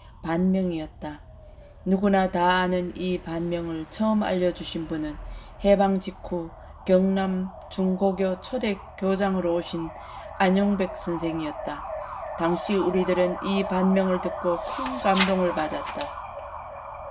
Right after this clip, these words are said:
반명의 내용인즉 진실로 하루를 새롭게 하라, 나날이 새롭게 하라, 또 날로 새롭게 하라가 아니던가. 세숫대야에 새겨두고 왕이 매일 읽었다는 이 반명이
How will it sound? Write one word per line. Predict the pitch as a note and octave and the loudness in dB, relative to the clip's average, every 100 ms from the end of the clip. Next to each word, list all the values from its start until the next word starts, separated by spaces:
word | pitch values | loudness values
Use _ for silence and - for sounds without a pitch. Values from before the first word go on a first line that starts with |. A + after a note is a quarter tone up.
| - - - - - - | -14 -14 -14 -12 -12 -6
반명의 | E3 F3+ F#3+ F#3+ F#3 F3+ | 2 4 6 6 4 2
내용인즉 | E3+ E3+ F3 F3 D#3+ D3+ D#3 - - - - - - | 4 6 4 2 -2 -4 -8 -10 -12 -18 -18 -18 -10
진실로 | - A#3 A#3 A3+ G3+ G3 | 2 2 2 0 2 2
하루를 | F#3+ F3+ F#3 F3+ F3 | 2 0 0 -2 -4
새롭게 | - A3 A3 - F#3+ | -4 -4 -4 -4 -6
하라, | E3+ D#3+ D3+ - - - - - | -4 -8 -10 -14 -20 -20 -20 -6
나날이 | F3 F3 G3+ A3 G3+ | 2 4 4 4 0
새롭게 | - F#3 F3+ - E3 | 0 0 -2 -4 -8
하라, | D#3+ D#3 D#3 - - - - - | -6 -10 -12 -14 -20 -20 -20 -2
또 | F#3 F3+ F3+ | 4 4 4
날로 | E3+ E3+ G3 G#3 G#3 | 0 0 2 0 -2
새롭게 | - F3+ F3 - E3+ D#3+ D#3+ - - | -2 -2 -2 -6 -6 -6 -8 -14 -10
하라가 | F3 E3 D#3+ - - - F#3 F3+ | -6 -4 -6 -10 -18 -8 -8 -6
아니던가. | E3 D#3+ D#3 D3+ C#3+ C#3+ - - - - - - | -4 -4 -6 -10 -10 -12 -14 -18 -20 -18 -20 -16
세숫대야에 | - F#3 F3+ F#3+ G3+ F#3+ F#3 F3+ F3 F3 | 2 2 2 -2 4 6 6 4 2 0
새겨두고 | - G3 F3+ F3 E3+ E3 E3 E3 | -2 -2 0 -2 -2 -4 -4 0
왕이 | F3+ G3 F#3 F3 | 2 2 0 -2
매일 | E3 F#3 F#3+ - | -2 -2 -2 -2
읽었다는 | F#3+ F3+ - E3+ E3 F3+ | -2 -2 -4 -6 -6 -4
이 | F3 F3 E3 | -2 -2 -2
반명이 | E3 E3 E3+ E3 D#3+ D#3 | -4 -2 -4 -4 -6 -8